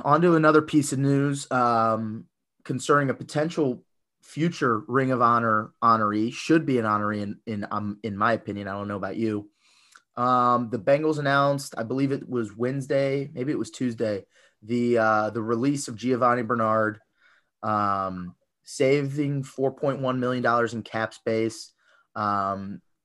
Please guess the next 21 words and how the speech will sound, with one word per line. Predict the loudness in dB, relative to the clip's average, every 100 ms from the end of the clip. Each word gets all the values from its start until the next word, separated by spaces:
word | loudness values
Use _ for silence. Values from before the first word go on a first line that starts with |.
| _
it | -10 -4
comes | -4 -2
at | -2
a | -6
strange | 0 0 0 -4
time, | -2 -2 -2
three | -2 0
weeks | 0 -2
into | -6 -6
free | -4 -2
agency. | -2 -2 -6 -6
You'd | -6 -6 -8 -10 -12
think | _ -8 -4
they | -2
would | 0 -2
have | -4
tried | -2 0 2
to | 0
do | -2 -2
it | 0
earlier | -2 0 0 -2 -2